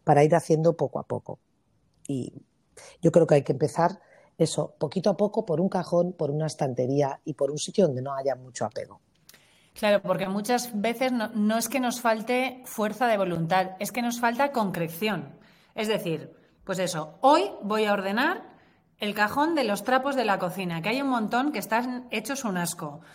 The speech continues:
Speaker 2: Todo lo
Speaker 1: Ujú.
Speaker 2: que esté hecho un asco, esto ya lo sabemos. Las bragas que tienen bolitas,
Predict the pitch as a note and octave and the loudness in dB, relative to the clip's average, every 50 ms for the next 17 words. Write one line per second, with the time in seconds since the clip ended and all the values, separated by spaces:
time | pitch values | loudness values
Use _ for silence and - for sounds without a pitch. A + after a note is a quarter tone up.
0 | - - _ - C4 C#4+ D4+ D#4 D4 D4+ D4+ - C4 B3 B3+ B3+ A#3 A3+ A3 A3+ | -20 -6 _ 2 4 4 4 4 2 0 2 2 0 0 0 0 0 2 4 4
1 | B3 C4 B3+ - D#4 E4+ E4+ - G#3+ - A#3 A3+ A3 A3 G#3+ G#3+ G#3 F#3+ F3+ E3+ | 4 4 2 2 2 2 2 0 -2 -4 -2 0 0 0 0 -2 -2 -2 0 0
2 | E3+ E3+ E3+ E3 G3 G3+ G3+ G3+ G3 G3+ G#3 A#3+ C4+ C#4+ D#4+ F4+ F4+ - B3+ A#3+ | 0 -2 -2 0 2 4 4 4 2 2 2 2 4 4 4 2 0 0 -2 -2
3 | B3 B3 A#3+ A3+ G#3 G3+ G3+ G3+ A#3 C#4+ - - G4+ G#4+ B4+ B4+ - - - | 0 0 0 0 2 2 2 2 2 0 0 2 2 2 2 -2 -6 -10 -12